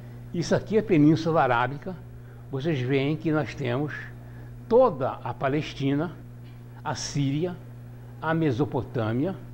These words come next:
uma parte da Turquia, o Irã, ah, uma parte que vai até o Mar Cáspio, ao Mar de Aral, entra perto do Afeganistão, depois vai pra Índia.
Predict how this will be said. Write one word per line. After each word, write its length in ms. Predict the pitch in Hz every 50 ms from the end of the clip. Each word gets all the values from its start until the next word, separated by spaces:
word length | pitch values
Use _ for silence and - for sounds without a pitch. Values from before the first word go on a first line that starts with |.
| - - - - - - - - - - - - - - - - -
uma 220 | 160 180 160 131
parte 380 | 117 - - 160 135 - - 135
da 60 | 127
Turquia, 800 | - - 117 - - - - - 123 143 156 190 220 202 170 - - - - - - - - - - - - - - - -
o 140 | 165 156
Irã, 360 | 147 135 127 135 123 143 185 - - - - - - - - - - - - - - - - - - - - - - - - - -
ah, 800 | 147 127 123 120 117 110 107 101 98 92 90 87 85 82 82 - - - - - - - -
uma 260 | 160 165 185 202 160
parte 440 | - - 160 160 156 139 123 - -
que 80 | 156 131
vai 240 | 127 147 143 139
até 260 | 127 117 120 156 156 151
o 100 | 143 135
Mar 300 | 139 143 135 120 120 -
Cáspio, 520 | - 139 139 151 156 - - - 156 143
ao 80 | 127 123 120
Mar 300 | 113 117 113 107 104 104
de 100 | 101 110
Aral, 500 | 101 98 98 95 104 120 151 170 - - - - - - - - - - - - - - - -
entra 320 | - 139 151 135 - 131 -
perto 340 | - - 147 120 113 120
do 160 | 117 113 123 120
Afeganistão, 840 | - 131 120 104 107 110 107 90 - - - - 117 139 170 165 - - - - - - - - - -
depois 380 | - 127 - - 175 190 147 127
vai 240 | 127 131 135 123
pra 180 | - 151 120 101
Índia. 360 | 110 131 175 170 202 220 185